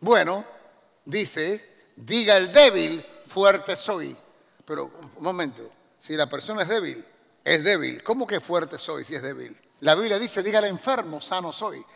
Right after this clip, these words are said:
¿Cómo que diga al enfermo, sano soy si está enfermo? Está entubado en el hospital.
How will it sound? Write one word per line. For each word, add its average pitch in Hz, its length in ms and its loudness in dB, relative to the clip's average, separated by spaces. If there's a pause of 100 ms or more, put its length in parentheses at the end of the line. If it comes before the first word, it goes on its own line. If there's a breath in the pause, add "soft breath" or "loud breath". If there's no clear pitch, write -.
(160 soft breath)
¿Cómo 262 260 -10
que 180 140 -10
diga 170 200 -8
al 165 60 -8
enfermo, 151 440 -8
sano 160 300 -12
soy 190 260 -12
si - 160 -10
está 233 160 -14
enfermo? 349 800 8 (680 soft breath)
Está 202 320 6
entubado 320 680 12
en 285 60 6
el 277 100 8
hospital. 269 600 8